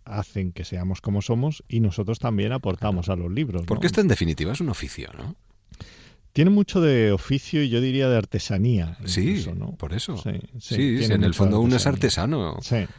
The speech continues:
Speaker 2: elaborando cuentos y
Speaker 1: Sí,
Speaker 2: contando.
Speaker 1: sí, totalmente. Yo creo que el tiempo de la literatura, mm, es un tiempo generalmente más sosegado y más pausado que el tiempo de la tecnología, que es muy rápido, ¿no? No,
Speaker 2: Mm.
Speaker 1: no,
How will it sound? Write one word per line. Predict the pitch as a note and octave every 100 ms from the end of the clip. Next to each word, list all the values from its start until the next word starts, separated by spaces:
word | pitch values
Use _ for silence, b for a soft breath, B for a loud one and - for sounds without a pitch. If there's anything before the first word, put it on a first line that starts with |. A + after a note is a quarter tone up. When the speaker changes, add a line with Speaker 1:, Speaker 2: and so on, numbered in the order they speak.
| _
Speaker 2:
elaborando | F#2 F2 F2+ G2+ F#2
cuentos | F2+ A2+ A#2+ D#2+ D2+ D#2+ F#2+
y |
Speaker 1:
Sí, |
Speaker 2:
contando. | E2 E2+ B2+ G#2+ G#2+ E2 D2+ E2
Speaker 1:
sí, | A#2 - G2+ F#2+
totalmente. | - G2 A#2 A2+ G#2+ G#2 G2
Yo | A#2
creo | C3 C#3
que | -
el | G#2 F#2
tiempo | C3 C#3 B2+ A#2+
de | A2
la | G#2+
literatura, | G#2+ G2+ G#2+ G2 A2+ A2 A2+ A#2 -
mm, | - G#2+ G2 F#2+ - -
es | G#2+
un | A2+
tiempo | A2 G2+ A2+ G#2+
generalmente | - G2+ G2+ G2+ G2
más | G#2 G#2+
sosegado | - G#2 G2 F#2+ G#2+ G#2+ A#2 A2
y |
más | G#2 G#2
pausado | G#2 G2+ - G#2+ G#2 G#2
que |
el | F#2
tiempo | G#2 G2
de | G2+
la | G#2
tecnología, | F#2+ F#2 F#2 F2+ - G#2+ G2+ G2
que | F#2+
es | F#2+
muy | G2 G2 G2
rápido, | E2+ G#2 G2+ E2+ E2+
¿no? | F#2 G2+
No, | F2+
Speaker 2:
Mm. | F2+ F2+ F2
Speaker 1:
no, | F#2